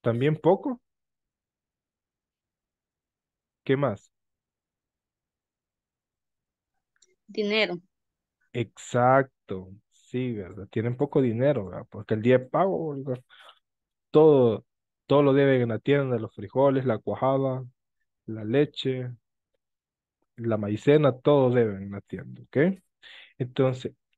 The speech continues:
Speaker 1: los problemas, como les digo, pueden ser diversos, pero entre más delimitemos una variable, un problema, <clears throat> una situación, nosotros vamos a poder ir entendiendo nuestro, o definiendo nuestra propuesta de valor, ¿ok?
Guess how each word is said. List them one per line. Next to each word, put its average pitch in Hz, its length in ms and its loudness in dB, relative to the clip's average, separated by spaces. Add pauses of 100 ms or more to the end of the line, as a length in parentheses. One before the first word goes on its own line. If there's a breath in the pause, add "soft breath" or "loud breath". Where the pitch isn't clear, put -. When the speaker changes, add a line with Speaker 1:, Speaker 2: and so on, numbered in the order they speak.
(260)
Speaker 1:
los 156 180 0
problemas, 160 540 4
como 139 220 0
les 127 100 0
digo, 151 260 0
pueden 131 220 0
ser 127 240 -4
diversos, 120 560 -4
pero 120 200 0
entre 113 320 -4
más 139 280 2
delimitemos 139 680 -4
una 139 160 -4
variable, 131 580 0 (380 loud breath)
un 123 160 -10
problema, 135 680 -2
<clears throat> - 840 0
una 131 180 -2
situación, 135 600 -4
nosotros 127 380 -4
vamos 131 240 0
a 131 80 -6
poder 131 340 0
ir 208 220 2 (560)
entendiendo 127 1000 -2
nuestro, 120 380 -6
o 131 180 -2
definiendo 127 520 -4
nuestra 123 300 -6
propuesta 117 540 -4
de 107 80 0
valor, 107 320 -8
¿ok? - 180 -4